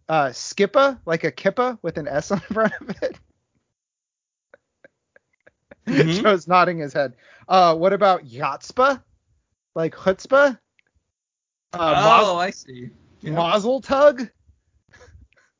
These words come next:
Speaker 1: Like, there are much better names to name this thing. Or s-, Schooner or Later. Like, that's what I'm gonna name my boat, is Schooner or Later.
Speaker 2: Schooner or Later. <laughs>
Speaker 1: Yeah. Or just, like, any reference to the first movie.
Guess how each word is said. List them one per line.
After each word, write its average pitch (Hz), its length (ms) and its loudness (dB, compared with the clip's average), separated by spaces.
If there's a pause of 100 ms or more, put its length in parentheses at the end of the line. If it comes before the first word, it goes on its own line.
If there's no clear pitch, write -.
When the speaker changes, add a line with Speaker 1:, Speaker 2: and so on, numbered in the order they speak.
(580)
Speaker 1:
Like, 202 240 0
there 262 220 6
are - 20 -2
much 247 300 -4
better 247 220 -4
names 220 320 -10
to 208 120 -16
name 214 140 -10
this 180 120 -10
thing. 123 200 -12 (240)
Or 247 480 4 (220)
s-, - 320 -18 (100)
Schooner 247 580 -2
or 190 80 -2
Later. 233 400 -2 (240)
Like, 190 220 2
that's 277 220 2
what 262 100 0
I'm 208 80 -2
gonna 185 160 -2
name 170 100 -2
my 170 160 0
boat, 123 280 -8
is 139 100 -12
Schooner 185 300 -4
or 135 160 -4
Later. 139 180 -2
Speaker 2:
Schooner 147 220 -4
or 143 80 -6
Later. 139 400 -6 (140)
<laughs> - 120 -20
Speaker 1:
Yeah. 180 380 0 (720)
Or 269 240 2
just, 311 180 -4
like, 285 240 2
any 254 200 -4
reference 240 400 -4
to 233 60 -14
the 196 100 -12
first 214 320 -10
movie. 151 400 -12